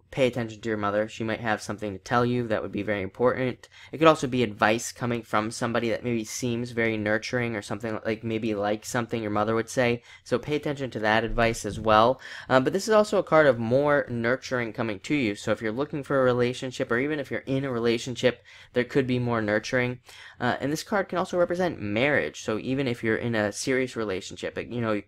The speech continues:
you, there could be marriage in the future or something like that coming in. And finally, you end with the Jack of Spades. So it looks like a lot of you are also going to be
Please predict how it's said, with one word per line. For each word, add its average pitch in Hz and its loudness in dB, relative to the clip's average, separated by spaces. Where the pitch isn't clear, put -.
you, 117 -4
there 117 0
could 117 -4
be 113 -4
marriage 107 2
in 113 -4
the 101 -6
future 107 -2
or 101 -4
something 101 -8
like 95 -8
that 98 -4
coming 101 -6
in. 160 2
And 143 2
finally, 180 2
you 165 4
end 160 2
with 143 -2
the 127 0
Jack 143 4
of - 2
Spades. 143 0
So - -2
it 156 0
looks 320 -2
like 190 0
a 151 2
lot 135 6
of 139 -2
you 135 2
are 117 4
also 127 2
going 120 0
to 120 -6
be 113 0